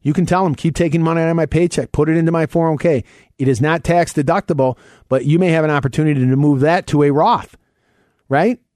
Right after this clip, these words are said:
And these are ideas where now you get that into more money into the Roth. So you could do Roth conversions.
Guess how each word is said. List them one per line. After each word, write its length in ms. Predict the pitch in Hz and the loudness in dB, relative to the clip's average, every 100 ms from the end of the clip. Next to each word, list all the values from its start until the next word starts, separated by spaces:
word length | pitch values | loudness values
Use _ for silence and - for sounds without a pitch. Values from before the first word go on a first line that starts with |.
| _ _ | _ _
And 140 | 143 156 | 0 2
these 180 | 220 | 2
are 160 | 220 196 | 2 2
ideas 540 | 170 160 190 262 156 | 0 0 2 2 2
where 140 | 147 147 | 0 0
now 160 | 151 | 0
you 120 | 165 156 | 0 0
get 180 | 160 | -2
that 120 | 170 151 | 0 -2
into 260 | 143 - | -2 -2
more 240 | 156 165 220 | 0 2 0
money 220 | 170 139 | 0 -2
into 180 | 117 123 | -2 0
the 80 | |
Roth. 260 | 120 120 110 | 0 0 -2
So 100 | 135 | 0
you 120 | 156 | 0
could 140 | 175 151 | 0 -2
do 140 | 139 | 0
Roth 320 | 127 139 165 | 0 0 -2
conversions. 580 | 185 165 156 143 156 | -4 0 0 0 -2